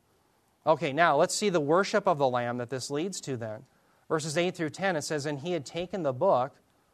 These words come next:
the four living creatures and the twenty-four elders," wh-, I'm sorry, "when he had taken the book, the four living creatures and the twenty-four elders fell down before the Lamb, each one holding a harp and golden bowls of incense, which are the prayers of the saints.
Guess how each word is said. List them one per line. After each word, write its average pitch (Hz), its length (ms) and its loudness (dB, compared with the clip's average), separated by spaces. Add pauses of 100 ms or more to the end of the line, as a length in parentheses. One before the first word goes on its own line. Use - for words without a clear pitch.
(220)
the 139 100 -2
four 160 280 4
living 156 300 0
creatures 160 600 -6
and 135 100 -6
the 127 60 -4
twenty-four 139 480 -4
elders," 127 560 -2 (160)
wh-, 131 120 -4
I'm 139 100 -4
sorry, 135 180 -4
"when 135 140 -4
he 135 100 -8
had 120 100 -8
taken 196 260 -4
the 143 80 -2
book, 123 240 -4
the 131 80 -8
four 156 220 0
living 165 220 -2
creatures 147 380 -8
and 131 100 -6
the 117 40 -6
twenty-four 135 360 -4
elders 143 340 0 (380)
fell 143 260 2
down 135 340 0
before 160 340 0
the 135 100 2
Lamb, 127 500 -2
each 190 300 -12
one 160 440 0 (680)
holding 165 400 0
a 139 60 0
harp 165 420 2
and 143 160 -6
golden 143 340 -2
bowls 131 320 -2
of 123 140 -10
incense, 131 680 -8 (440)
which 139 180 -6
are 147 160 2
the 131 80 -2
prayers 151 540 -6
of 135 120 -4
the 120 100 -6
saints. - 640 -10